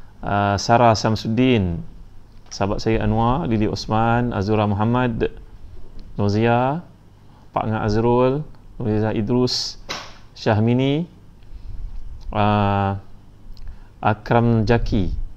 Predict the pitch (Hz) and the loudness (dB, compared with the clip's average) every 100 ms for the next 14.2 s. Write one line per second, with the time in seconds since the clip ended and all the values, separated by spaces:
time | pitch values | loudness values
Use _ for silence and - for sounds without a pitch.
0 | - - 117 123 - 131 120 113 117 120 | -10 -4 -2 -4 -4 0 2 4 4 2
1 | - 107 135 - - - - - - - | 2 -2 -2 -10 -14 -16 -20 -20 -20 -16
2 | - 123 98 104 104 104 107 110 101 98 | -10 -6 0 2 4 2 4 4 2 2
3 | 104 104 120 127 127 - - 95 92 95 | 2 2 0 -2 -2 -2 -2 0 0 0
4 | 95 101 - 95 - - - - - - | 0 -2 -2 -4 -4 -14 -14 -10 -6 -6
5 | - 107 104 98 110 117 120 120 - 117 | -6 -2 2 4 6 6 6 2 0 0
6 | 127 135 160 208 196 - - - - - | 2 2 2 0 -6 -12 -18 -16 -14 -12
7 | - - - 104 101 123 131 127 127 127 | -10 -10 -4 0 4 6 6 6 6 4
8 | 117 117 120 110 123 143 196 208 - - | 4 4 4 4 4 4 4 0 -4 -4
9 | - - - - - 113 123 - 127 120 | -4 -4 -4 -4 0 2 2 4 4 4
10 | 123 123 143 190 202 - 117 117 120 123 | 4 4 2 0 -4 0 2 4 2 4
11 | 135 135 - - - - - - - - | 4 2 -2 -8 -10 -14 -14 -12 -12 -2
12 | 113 113 117 120 110 113 120 123 127 120 | 2 2 2 0 0 2 4 4 2 -4
13 | 113 104 110 113 110 107 107 - 117 120 | 0 2 2 2 2 0 -2 2 2 2
14 | - - | -2 -8